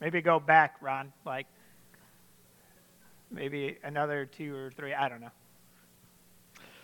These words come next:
Um, I think it's actually my bad that I clicked the wrong button this morning when I came in.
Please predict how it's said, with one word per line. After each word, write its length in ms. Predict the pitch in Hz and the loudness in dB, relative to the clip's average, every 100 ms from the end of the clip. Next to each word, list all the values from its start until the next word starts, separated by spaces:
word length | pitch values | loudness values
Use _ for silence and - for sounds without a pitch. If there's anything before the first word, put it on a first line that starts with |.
| - - | -20 0
Um, 340 | - 185 160 143 123 - - | 10 10 10 4 -8 -20 0
I 60 | 185 | 2
think 300 | 190 214 226 - | 4 2 0 -2
it's 160 | 208 165 | 0 4
actually 340 | 170 185 180 | 4 4 0
my 200 | 160 151 | 2 2
bad 240 | 156 165 165 | 4 4 2
that 140 | 156 | 0
I 80 | 143 | -2
clicked 240 | - 160 | -2 -4
the 80 | 156 | 0
wrong 240 | 151 139 139 | 0 0 -4
button 200 | 143 143 | -12 -10
this 160 | 135 | -12
morning 280 | 143 143 135 | -8 -8 -8
when 100 | 131 | -8
I 100 | 120 | -8
came 260 | 117 127 | -8 -10
in. 40 | 117 | -10